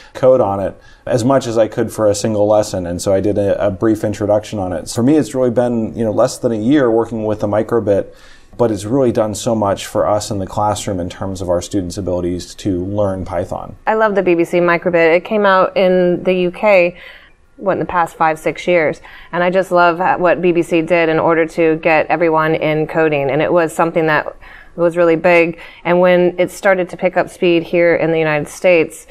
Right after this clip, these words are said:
Speaker 2: I was a little bit apprehensive about this tiny little board with a couple of lights on it, and I was, uh, a little bit negative, I have to say, at first, but when I started playing around with it and seeing how the kids can light up on the grid, I think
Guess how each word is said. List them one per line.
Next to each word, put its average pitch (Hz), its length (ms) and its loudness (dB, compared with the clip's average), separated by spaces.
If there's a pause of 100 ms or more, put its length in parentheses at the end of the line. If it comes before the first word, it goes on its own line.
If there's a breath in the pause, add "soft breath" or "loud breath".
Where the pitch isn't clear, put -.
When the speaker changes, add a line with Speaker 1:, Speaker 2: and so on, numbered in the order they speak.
(420 loud breath)
Speaker 2:
I 220 140 6
was 214 120 2
a 196 40 4
little 185 160 6
bit 175 100 4
apprehensive 160 680 0
about 156 340 2
this - 500 -8
tiny 185 340 0
little 165 480 4 (200 loud breath)
board 175 420 6
with 165 160 0
a 160 60 4
couple 170 360 0
of 156 60 -4
lights 170 320 2
on 160 180 2
it, 156 140 4
and 160 160 0
I 160 160 4
was, 156 460 -2 (280 loud breath)
uh, 165 200 4
a 175 80 4
little 247 180 6
bit 220 160 2
negative, 170 480 2
I 160 60 0
have 156 180 0
to - 80 -16
say, 180 100 0
at - 160 -2
first, - 240 2
but 151 100 2
when 180 140 2
I 175 60 4
started 175 380 0
playing 180 200 2
around 165 280 2
with 165 140 0
it 165 140 2
and 156 140 -2
seeing 175 240 2
how 165 180 0
the 147 100 0
kids 170 280 -2
can 165 160 -4
light 156 160 0
up 156 140 -2
on 156 100 2
the 156 80 -2
grid, 160 320 2
I 160 140 2
think 175 400 0